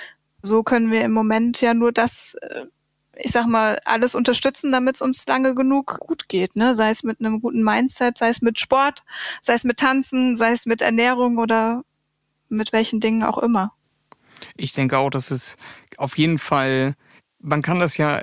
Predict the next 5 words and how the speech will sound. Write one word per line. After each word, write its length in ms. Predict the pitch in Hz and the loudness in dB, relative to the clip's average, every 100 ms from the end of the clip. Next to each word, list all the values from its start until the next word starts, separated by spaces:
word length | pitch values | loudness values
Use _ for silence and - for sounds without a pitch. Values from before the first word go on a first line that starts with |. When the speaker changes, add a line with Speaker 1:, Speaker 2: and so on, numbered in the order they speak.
| - | -4
Speaker 2:
aus 460 | 143 139 - - 233 | -2 -2 -4 -8 -10
verschiedenen 920 | - - - 180 180 156 151 135 127 127 | -4 -2 -2 0 2 2 0 -2 -8 -6
Blickpunkten 680 | 143 170 - 160 156 147 | -2 -2 -2 -2 0 0
betrachten 880 | 139 131 - 190 - - 165 151 147 | -2 -4 -2 -4 -4 -2 0 2 0
und 580 | - 143 131 123 - - | -2 0 0 0 -4 -12